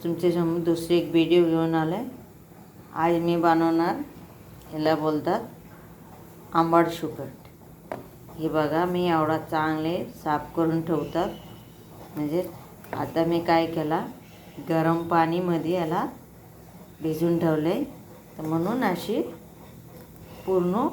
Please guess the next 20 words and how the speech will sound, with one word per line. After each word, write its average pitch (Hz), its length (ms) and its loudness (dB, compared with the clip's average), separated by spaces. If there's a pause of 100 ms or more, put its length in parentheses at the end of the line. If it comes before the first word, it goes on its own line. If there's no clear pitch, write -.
(680)
ते 185 60 0
पी 175 360 4
झाले 139 360 -4 (380)
आणि 165 220 0
याला 170 240 4 (600)
जो 180 60 4
एक 185 260 6
वास 175 340 4
असतात 185 380 -2 (200)
ते 190 120 2
नाही 160 220 0
राहणार. 139 340 -4 (1160)
आता 180 280 0
चला, 175 380 2 (560)
याला 170 220 6
बनवायला 160 640 4 (680)
सुरू 175 220 2
करू. 135 340 -10 (200)
कशी 160 300 -2
बनवायचा 160 540 2